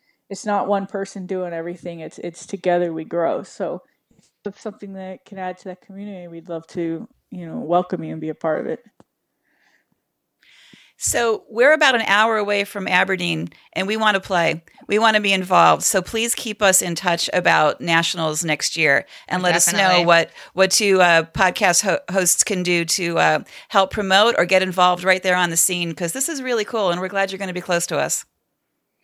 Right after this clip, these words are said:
Speaker 1: Yeah, thank you, and definitely we'll keep you in mind and figure out how to, how to get you in there.
Speaker 3: Fantastic. Well, thank you so much for joining us today, and, uh, and we look forward to hearing what comes next.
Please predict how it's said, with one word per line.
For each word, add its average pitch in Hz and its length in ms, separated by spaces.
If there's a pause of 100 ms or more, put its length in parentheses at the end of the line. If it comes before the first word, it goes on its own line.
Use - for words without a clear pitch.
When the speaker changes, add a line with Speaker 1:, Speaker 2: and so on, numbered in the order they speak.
(380)
Speaker 1:
Yeah, 233 160
thank 233 380
you, 190 180
and 185 240
definitely 202 460
we'll 180 320 (160)
keep 220 200
you 208 100
in 196 60
mind 190 300
and 185 100
figure 180 280
out 175 120
how 190 140
to, 180 240 (760)
how 214 140
to 202 80
get 190 220
you 190 140
in 190 120
there. 170 240 (460)
Speaker 3:
Fantastic. 262 880 (200)
Well, 262 120
thank 349 320
you 320 160
so 294 280
much 285 300
for 254 140
joining 240 420
us 208 160
today, 147 540
and, 190 280
uh, 175 300
and 185 160
we 190 100
look 233 220
forward 226 220
to 233 80
hearing 233 240
what 233 100
comes 240 240
next. - 400